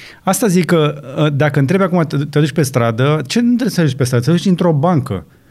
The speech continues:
Să întrebi un bancher să spună câți lei sunt în circulație, te să trimiți o solicitare la B N R ca să afli care este ultima chestie și să ți-o comunice ca informație publică.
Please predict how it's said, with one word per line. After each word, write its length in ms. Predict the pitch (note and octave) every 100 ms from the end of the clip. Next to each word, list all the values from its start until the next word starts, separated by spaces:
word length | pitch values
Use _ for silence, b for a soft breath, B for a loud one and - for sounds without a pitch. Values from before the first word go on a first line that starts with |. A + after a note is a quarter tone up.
| b
Să 100 | -
întrebi 220 | C#3+ F#3 G3
un 160 | D#3+
bancher 420 | C3+ B2+ A#2 F3
să 120 | D#3+ B2+
spună 300 | B2+ E3 B2+
câți 360 | - F#3+ -
lei 120 | C#3+
sunt 200 | C#3+ C#3+
în 100 | B2+
circulație, 880 | B2 B2+ B2 A2+ G2+ F#2+ - D3+ F3+ B B -
te 100 | E3
să 60 |
trimiți 220 | D#3+ A3 A3+
o 40 |
solicitare 460 | G#3 G3+ - G#3+ G3+
la 140 | B2+
B 240 | A#2+ B2
N 120 | C3+ C#3+
R 100 | F3
ca 180 | -
să 140 | A#2+ C3
afli 240 | C#3 C#3+
care 200 | B2 C#3+
este 220 | C#3+ C#3
ultima 580 | C#3+ C#3 C#3 C#3 C#3 B2+ B2 B B
chestie 340 | - D3 D#3
și 160 | C3 -
să 100 | C#3
ți-o 140 | D3+
comunice 440 | D3 D3 D#3+ D#3 C3+
ca 100 | D3
informație 460 | C#3+ D3 D3 C#3+
publică. 460 | B2+ D#3+ G#2+ - -